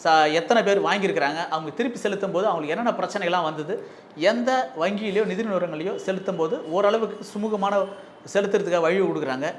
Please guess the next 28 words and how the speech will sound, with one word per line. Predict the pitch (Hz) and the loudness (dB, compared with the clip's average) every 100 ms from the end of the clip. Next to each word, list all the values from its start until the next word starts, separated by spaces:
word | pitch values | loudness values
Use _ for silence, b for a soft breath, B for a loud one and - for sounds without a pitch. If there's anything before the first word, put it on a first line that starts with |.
| - | -4
எந்த | 160 240 | 0 2
நிறு-, | 240 214 | 2 2
அதிகமா | 190 180 226 226 214 220 | 2 0 0 0 -2 -2
ப்ரெஷர் | 190 190 196 | -2 0 0
கொடுக்குறாங்க, | 170 151 | 0 0
எந்த | 139 185 | -2 -2
நிறுவனம் | 202 190 180 | -2 0 0
அதிகமா | 151 170 175 - | -2 -2 -2 0
ப்ரெஷர் | 175 220 175 | 0 0 -2
கொடுக்குறாங்க, | 156 135 135 170 - B B B 156 | -2 -2 -2 -4 -8 B B B 2
முறைகேடா | 214 233 190 190 180 | 4 6 6 4 2
வந்து | 165 | 0
நடந்துக்கிறாங்க | 190 190 160 147 135 | 0 2 0 0 -4
திருப்பி | 175 165 170 151 131 | -6 -6 -8 -8 -8
ரெக்கவரி | 143 - - | -4 0 0
பண்றதுக்கு | 139 131 123 135 143 | 0 -4 -6 -2 -2
அப்படின்ற | 147 151 151 | -2 -4 -6
விஷயங்கள்லாம் | 151 170 180 170 | -4 -4 -4 -2
கேட்டுட்டு, | 185 196 170 196 - B B B - | -2 -2 -2 -4 -4 B B B 2
அலசி | 170 220 208 | 2 2 2
ஆராய்ஞ்சிட்டு, | 202 196 190 165 190 | 4 4 2 -2 -2
அதன் | 262 165 233 240 | 0 2 2 0
பிறகு | 226 214 302 B B - | 0 -2 -6 B B -12
நீங்க | 170 165 | -8 -4
எ-, | 160 160 143 160 | 0 0 -2 0
எ-, | 165 160 | 2 2
சம்மந்தப்பட்ட | 156 180 233 226 - 170 196 - - | 0 0 2 0 0 -2 0 0 -2
உங்களுக்கு | 156 180 180 | -6 -4 -4